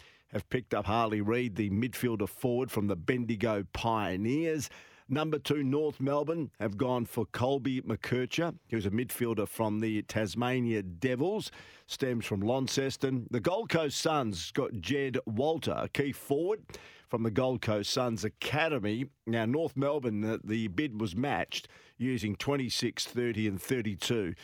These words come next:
and gaining picks fifty-eight and fifty-seven. North Melbourne, Zane Duursma, the medium forward from the Gippsland Power. Hawthorn came in at number five and got Nick Watson, just a small forward from the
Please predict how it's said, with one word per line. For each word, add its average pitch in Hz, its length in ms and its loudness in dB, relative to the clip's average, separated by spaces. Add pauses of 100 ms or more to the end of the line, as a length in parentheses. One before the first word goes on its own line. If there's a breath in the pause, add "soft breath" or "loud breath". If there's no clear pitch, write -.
(240 loud breath)
and 110 160 -2
gaining 107 340 0
picks - 260 -4
fifty-eight 104 540 -2
and 85 80 -6
fifty-seven. 98 800 -2
North 165 260 0
Melbourne, 156 400 0
Zane 143 440 2
Duursma, 147 640 2 (320)
the 113 260 0
medium 120 460 2
forward 139 500 0
from 110 220 0
the 98 80 0
Gippsland 101 800 0
Power. 135 440 2 (280 loud breath)
Hawthorn 185 480 2
came 151 240 2
in 143 80 2
at 131 60 0
number 143 200 0
five 156 580 0 (380 loud breath)
and 123 220 -2
got 127 200 0
Nick 127 320 0
Watson, 110 640 -2 (220)
just 113 200 -6
a 107 60 -4
small 127 380 0
forward 113 500 -2 (260 loud breath)
from 113 640 0
the 110 320 -2